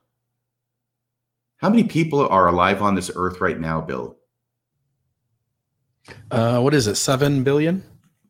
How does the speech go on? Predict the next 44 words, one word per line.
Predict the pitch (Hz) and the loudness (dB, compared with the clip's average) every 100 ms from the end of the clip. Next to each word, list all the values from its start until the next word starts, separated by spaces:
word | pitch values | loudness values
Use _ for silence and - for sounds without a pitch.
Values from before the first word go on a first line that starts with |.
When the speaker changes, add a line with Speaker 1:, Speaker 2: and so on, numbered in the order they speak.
| _ _ - | _ _ -2
Speaker 1:
It's | 196 202 | -2 0
a | |
lot. | 90 87 151 214 - - - _ _ _ _ _ _ _ - 117 | 0 4 4 4 2 -6 -16 _ _ _ _ _ _ _ -6 -2
I | |
think | 123 190 214 | 0 2 2
it | 156 | 2
is. | 87 110 - - - | 2 0 -4 -20 -4
And | 120 | -2
if | 123 | 0
we, | 160 117 - | -2 -4 -6
if | 117 | -4
we | 147 | 0
go | 151 156 | 2 4
back | 131 190 190 | 4 2 0
in | 131 | -2
time | 95 90 | 0 2
and | 98 | 0
figure | 98 120 107 | 0 0 2
how | 120 | 2
many | 135 120 | 0 -2
people | 131 113 | -6 -4
have | 95 95 | -2 0
lived | 113 110 | 0 -2
before | 95 90 - 95 147 190 - _ _ _ | -8 -8 -6 -4 -2 -4 -12 _ _ _
the | - | -8
people | 139 139 117 | -6 -4 0
who | 120 | 2
are | 107 | 4
allow-, | 104 107 113 - - | 4 4 2 -2 -4
alive | 95 101 107 104 | 0 4 4 2
now, | 101 135 135 - - - | 0 -2 -4 -20 -8 -4
let's | 190 | -2
just | 214 | -2
make | 165 156 | 0 0
it, | 208 120 | -2 -2
let's | 156 | -6
be | 165 | -4
conservative | 170 107 117 104 87 82 | -4 -2 2 2 0 -6
and | - | -2
say | 113 | 0
another | 101 110 101 | 2 2 0
seven | - 107 90 85 | -2 -2 -2 -4
billion, | 85 80 65 | -4 -4 -6
okay? | 65 78 82 | -10 -6 -6